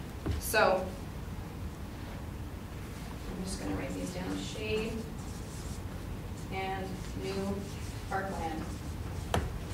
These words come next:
So for the most part, what we've already discussed,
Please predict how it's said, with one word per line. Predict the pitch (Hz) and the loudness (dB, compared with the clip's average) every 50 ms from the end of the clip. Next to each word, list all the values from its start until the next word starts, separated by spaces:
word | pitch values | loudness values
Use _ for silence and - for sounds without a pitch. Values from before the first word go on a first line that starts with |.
| - - - - - - - - - - - - - - - - - - - - - - - | -2 -2 -2 0 -2 -2 -2 -2 -2 -2 -2 -2 -2 -2 -2 -2 -2 -2 -2 -2 -2 0 4
So | - 262 262 247 247 254 285 | 6 8 10 10 10 8 6
for | 277 | 6
the | 254 247 | 6 8
most | 254 277 320 349 - - | 8 10 8 8 6 6
part, | - 214 214 208 208 | 6 8 8 8 6
what | 233 226 220 | 6 4 4
we've | 233 233 | 4 6
already | 233 226 226 226 226 214 196 | 8 8 8 8 8 6 4
discussed, | 196 196 - - - 269 262 - 196 - - - - | 2 2 2 4 8 10 12 12 12 12 10 6 2